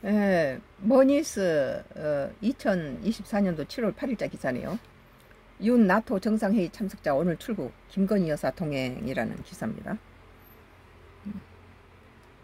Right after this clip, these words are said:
윤석열 대통령이 북대서양 조약기구 나토 정상회의에 참석을 위해 팔 일 출국합니다. 팔 일 뉴스이스에 따르면 윤 대통령 이날 출국해 오는 십일 일 현지 시간 미국 워싱턴 디씨에서 개최되는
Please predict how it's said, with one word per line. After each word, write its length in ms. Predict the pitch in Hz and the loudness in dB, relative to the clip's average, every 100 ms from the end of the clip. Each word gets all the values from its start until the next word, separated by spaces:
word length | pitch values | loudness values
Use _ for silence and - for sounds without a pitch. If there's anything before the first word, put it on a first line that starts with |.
| - - - - - - - - - - - - - - - - - 202 | -20 -20 -20 -20 -20 -20 -20 -20 -20 -20 -20 -20 -20 -20 -20 -20 -8 2
윤석열 480 | 247 269 294 262 | 2 4 4 6
대통령이 540 | 208 214 226 208 190 160 | 6 4 2 4 4 0
북대서양 640 | - 208 262 254 202 180 | -4 -4 -2 2 2 2
조약기구 520 | 196 185 - 165 143 | 2 0 0 -4 -4
나토 440 | 127 175 220 196 165 | 2 0 2 -2 -2
정상회의에 1600 | 190 196 196 170 156 226 - - - - - - - 208 175 143 | -2 0 -2 -2 -6 -12 -18 -20 -20 -20 -20 -10 0 2 2 0
참석을 420 | - 220 185 147 | 0 -2 0 -2
위해 200 | 123 117 - - - - - | -2 -4 -10 -20 -20 -20 -10
팔 160 | - 240 | -2 2
일 160 | 196 | 2
출국합니다. 720 | - 240 185 165 123 - - - - - - - - - - - - - - | 0 -4 -2 -2 -2 -4 -8 -12 -18 -20 -20 -20 -20 -20 -20 -20 -20 -20 2
팔 180 | 294 | 6
일 140 | 269 226 | 8 6
뉴스이스에 480 | 240 - 247 - 196 | 4 -2 -6 -4 0
따르면 420 | 208 202 175 160 | 0 0 0 0
윤 140 | 214 | 2
대통령 420 | 214 214 196 170 | 0 0 -2 -2
이날 260 | 160 185 160 | 0 0 -2
출국해 440 | - 240 226 196 | -4 -8 -4 -2
오는 260 | 151 165 180 | 0 0 -2
십일 260 | - 233 196 | -2 -6 -4
일 140 | 123 | -6
현지 220 | 233 208 | -2 -2
시간 420 | 190 185 135 226 165 | -2 -2 -4 -4 -2
미국 240 | 202 165 | -2 0
워싱턴 460 | 185 - 214 190 156 | -2 0 -2 -2 -4
디씨에서 400 | 170 160 151 143 | -6 -8 -10 -10
개최되는 560 | - - 147 135 175 | -10 -10 -8 -6 -6